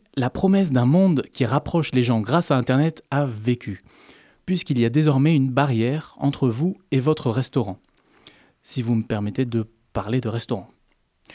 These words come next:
Une plateforme numérique vient jouer le rôle d'intermédiaire entre les deux acteurs traditionnels,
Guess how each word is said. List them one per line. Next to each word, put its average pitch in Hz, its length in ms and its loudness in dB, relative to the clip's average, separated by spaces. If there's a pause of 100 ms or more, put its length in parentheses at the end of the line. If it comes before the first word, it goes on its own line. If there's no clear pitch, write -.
(240)
Une 165 200 0
plateforme 139 480 0
numérique 156 680 2
vient 160 320 2
jouer 147 280 4
le 139 100 4
rôle 131 280 2
d'intermédiaire 143 960 2
entre 139 300 -2
les 104 80 -4
deux 139 340 2
acteurs 123 300 -2
traditionnels, 151 640 0